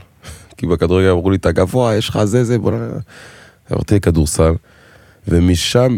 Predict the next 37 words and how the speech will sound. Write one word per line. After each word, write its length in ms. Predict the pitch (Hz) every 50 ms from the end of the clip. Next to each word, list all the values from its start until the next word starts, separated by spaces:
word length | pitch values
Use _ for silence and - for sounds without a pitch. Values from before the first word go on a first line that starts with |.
| -
אה, 140 | 80 85 85 78
שם 280 | - - 123 135 123 104
בכדורסל 560 | 92 - 92 85 90 85 82 - 127 120 117
היה 280 | 104 92 87 85 87 85 98
איזה 220 | 107 101 95 95 87
כאילו 300 | - - 104 104 101 98
רגע 220 | 113 113 113 110
שקיבלתי 540 | - - 95 - - - - 101 - - -
כזה 200 | - 95 87 87
איזשהו 400 | 85 82 - - 90 92 92 90
סיבוב. 540 | - - - 95 87 95 98 82 76 - - _ _ - - _ _ _ _ _ _ _ _ _
פשוט 280 | - - - - -
לא 80 | - 127
יודע 180 | 139 131 135 117
מאיפה, 420 | 104 104 107 104 92 - 95 95
כאילו 200 | 92 - 101 101
בא, 140 | 85 92 95
פתאום 580 | - - - - 113 113 107 104 98 92 92 90
אני 100 | 92 92
רוצה 240 | 92 92 87 - 107
לרקוד, 420 | 98 92 82 85 - 95 85 78 82 87
אמרתי 320 | 85 87 87 85 82 - 90
כאילו 200 | - - 87 85
בראש. 500 | 76 73 73 78 76 80 - - - - _ - - - - - - - _
עכשיו 220 | - - 123 131
זה 160 | 131 117 107 95
משהו, 500 | 98 113 120 - - 123 120 117 110 107
הריקוד 360 | 98 92 90 - - 127 131
זה 100 | 101 95
משהו 260 | 87 101 110 - 113 110
שתמיד 840 | - 101 92 85 85 80 78 78 76 - - 82 80 95 120 117 110
היה, 280 | 98 101 113 127 131
אני 120 | 123 113 104
חושב, 340 | - 98 92 107 113 101
גם 140 | 90 95 101
כשהייתי, 500 | 101 - - 104 101 - - 107 104 104 98 - _ _ - - - - - - _ - - _ _ _ _ _ -
אה, 320 | - 87 87 85 85 82